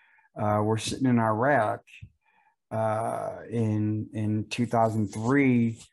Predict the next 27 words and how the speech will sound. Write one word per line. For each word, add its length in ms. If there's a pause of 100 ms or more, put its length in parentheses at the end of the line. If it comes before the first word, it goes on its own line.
(460)
you 120
know, 140
the 80
subject 460
came 300
up 260
on, 400
on, 540 (160)
you 160
know, 160
your 160
favorite 420
war 280
film. 440 (1000)
And 680
the 300
general 420
consensus 880
was 800 (920)
Hollywood 540
never 320
seems 520
to 40
get 240
it 220
just 340
right. 380